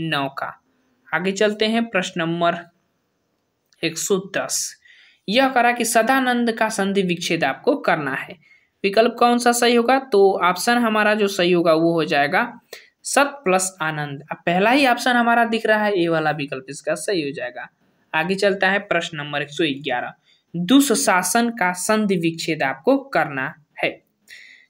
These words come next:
चलिए, दुष्शासन का ऑप्शन जो हमारा सही हो जाएगा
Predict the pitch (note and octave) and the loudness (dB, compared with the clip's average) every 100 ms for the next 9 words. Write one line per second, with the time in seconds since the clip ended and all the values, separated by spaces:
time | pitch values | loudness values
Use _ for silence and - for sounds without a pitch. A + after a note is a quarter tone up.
0 | - A3+ G3 D#3 F#3 A3 G#3 G#3+ F#3+ A3+ | 0 2 2 0 -2 -2 -2 -2 -2 -2
1 | A3+ A#3 A#3 D#3+ E3+ - A#3+ A#3+ G#3+ G3+ | 0 0 0 0 -2 -2 0 2 2 2
2 | G3 F#3+ G3 G3 F3+ F3+ F3+ | 2 0 0 2 4 2 2